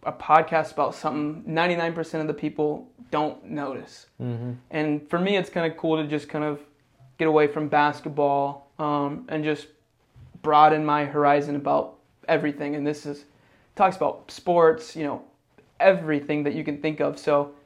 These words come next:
Speaker 1: that's been a cool podcast since I've got to Tulsa that I started listening to, to just allow me to broaden my horizons in no matter what it is and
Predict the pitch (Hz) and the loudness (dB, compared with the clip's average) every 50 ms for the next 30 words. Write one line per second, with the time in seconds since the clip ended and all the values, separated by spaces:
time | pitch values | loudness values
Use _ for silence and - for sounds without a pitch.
0 | _ _ _ _ _ - 170 190 190 - 208 190 175 170 - - 165 165 165 - | _ _ _ _ _ 4 6 6 6 4 0 -2 -2 -4 -4 -4 -4 -4 -2 0
1 | 165 160 156 156 - 156 147 151 147 143 - - - 151 151 147 143 147 147 143 | 0 0 0 0 0 0 0 0 0 -2 -6 -8 -6 -4 -4 -2 0 0 -2 -2
2 | - 135 - - 151 147 143 - - 147 143 - - 151 147 139 143 - 147 143 | -4 -8 -6 -4 -4 -4 -2 -4 -6 -6 -6 -6 -6 -6 -6 -6 -6 -8 -10 -10
3 | - 143 147 143 143 143 143 147 143 143 - 135 139 147 143 143 143 143 143 143 | -8 -8 -6 -6 -6 -6 -6 -8 -8 -6 -6 -2 0 2 2 2 0 0 -2 -4
4 | 143 143 - 143 139 139 139 139 - - _ _ _ _ _ _ _ _ _ _ | -4 -4 -4 -4 -4 -4 -4 -8 -10 -16 _ _ _ _ _ _ _ _ _ _
5 | _ _ _ _ _ _ _ _ - 156 151 156 165 160 160 156 147 147 147 147 | _ _ _ _ _ _ _ _ 6 8 10 10 8 8 4 0 -2 -2 0 2
6 | 143 143 147 143 143 143 143 143 143 143 - - - _ - - 160 151 147 151 | 4 4 4 4 4 2 -2 -2 -4 -6 -12 -20 -20 _ -10 -6 -4 -2 -2 0
7 | 147 143 147 143 143 143 143 143 143 143 143 143 139 139 139 139 143 139 139 139 | 0 2 2 2 2 2 2 2 2 2 2 2 0 -2 -6 -6 -8 -8 -8 -10
8 | 156 | -12